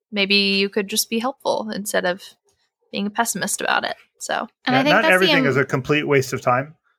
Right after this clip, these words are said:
Speaker 3: Uh, some things are a partial waste of time, but very rarely you're gonna come across something that's a complete waste of time. That would
Speaker 1: Yep.
Speaker 3: be the, uh, that would be the more, more negative way to look at it.
Speaker 1: Yep.
Speaker 2: Yeah, and I think that's the importance too of, of, like, if you are the person in charge of this project or process, I think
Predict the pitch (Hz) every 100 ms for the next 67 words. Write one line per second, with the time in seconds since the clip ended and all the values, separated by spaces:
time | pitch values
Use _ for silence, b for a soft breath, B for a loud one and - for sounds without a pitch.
0 | _ 120 113 117 160 143 156 127 139 123
1 | 120 - 131 127 151 151 135 139 165 160
2 | 135 123 _ _ - 160 147 135 127 120
3 | 120 117 123 117 123 120 117 113 110 -
4 | 131 123 123 117 107 - 104 - 107 _
5 | _ 143 135 127 120 120 117 110 113 _
6 | _ _ - 131 131 123 113 110 117 _
7 | - _ 135 127 123 117 113 117 110 -
8 | - 110 - - - - - - - 269
9 | 208 _ _ _ _ _ _ _ - 247
10 | 247 247 277 294 294 330 320 262 226 233
11 | - 233 208 202 - 214 208 196 - -
12 | 226 214 214 247 247 214 202 196 202 202
13 | 190 185 190 190 185 185 180 - - 196
14 | 185 175 - 175 190 190 196 190 - 220
15 | 226 214